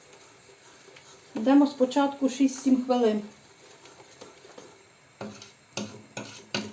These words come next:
Кип'ятити. До речі, як я закривала компот, я вам дам посилання з позички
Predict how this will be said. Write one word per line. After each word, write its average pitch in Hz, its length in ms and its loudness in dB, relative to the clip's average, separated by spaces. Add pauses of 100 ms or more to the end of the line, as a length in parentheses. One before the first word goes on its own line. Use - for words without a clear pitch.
(200)
Кип'ятити. 349 840 0 (4000)
До 254 120 2
речі, 294 220 4
як 285 200 2
я 294 100 6
закривала 277 640 6
компот, 269 480 4
я 285 80 4
вам 277 160 6
дам 269 200 6
посилання 254 920 4
з 294 60 -4
позички 311 800 -4